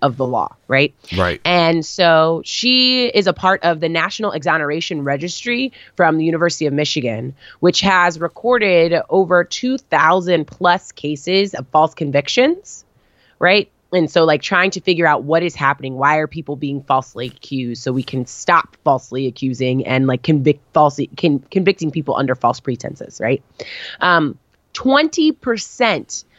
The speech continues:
Speaker 1: of those two thousand plus cases occurred because of false confessions, because of com-, people confessing to things that they did not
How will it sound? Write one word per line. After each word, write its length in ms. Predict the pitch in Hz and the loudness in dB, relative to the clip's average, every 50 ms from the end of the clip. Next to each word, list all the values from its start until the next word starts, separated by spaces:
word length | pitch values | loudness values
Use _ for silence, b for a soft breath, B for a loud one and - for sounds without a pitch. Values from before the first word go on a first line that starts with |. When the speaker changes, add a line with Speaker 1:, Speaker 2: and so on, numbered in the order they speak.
| b b - | b b -2
Speaker 1:
of 120 | 185 190 | -2 0
those 240 | 196 196 196 190 - | 2 0 0 0 -2
two 240 | - - 254 254 240 | -6 -6 -6 -6 -4
thousand 480 | - 220 196 208 208 202 208 196 185 | -2 0 0 2 0 0 -2 -8 -10
plus 320 | - - - 185 190 - _ | -10 -8 -6 -6 -6 -6 _
cases 720 | _ - 190 180 196 - - 285 302 330 349 349 - _ b b b b b b | _ -12 -10 -10 -10 -10 -8 -8 -6 -6 -6 -8 -10 _ b b b b b b
occurred 480 | - 180 - - - 190 196 214 208 196 | -4 -4 -4 -2 0 2 2 2 2 0
because 300 | 202 - - 185 165 175 | -6 -6 -6 -6 -4 -6
of 100 | 151 - _ _ - | -8 -8 _ _ 2
false 320 | 175 160 170 185 - - | 4 4 4 2 0 -6
confessions, 960 | - - 151 139 - 143 143 143 - - - - _ _ - - - _ _ _ _ _ _ _ _ _ _ _ _ _ _ _ _ _ - | -14 -14 -12 -8 -6 -6 -6 -6 -6 -12 -14 -18 _ _ -20 -20 -20 _ _ _ _ _ _ _ _ _ _ _ _ _ _ _ _ _ -6
because 240 | 170 - 208 190 170 | -2 2 2 2 2
of 160 | 175 143 - | 0 -2 -2
com-, 180 | - 175 185 147 | -4 -4 -4 -4
people 320 | - - 226 202 - 233 | 0 0 0 2 2 2
confessing 560 | - - 202 170 - 175 185 196 - 208 208 | 0 0 -6 -2 0 0 0 0 -2 -6 -6
to 100 | 190 202 | -4 -6
things 300 | 180 - 175 170 175 170 | -6 -4 -4 -4 -4 -4
that 120 | 165 156 - | -6 -6 -6
they 100 | 139 139 | -6 -8
did 340 | 135 131 156 165 170 160 165 | -6 -2 0 0 0 0 -2
not 300 | 151 135 139 143 - | -2 0 0 0 0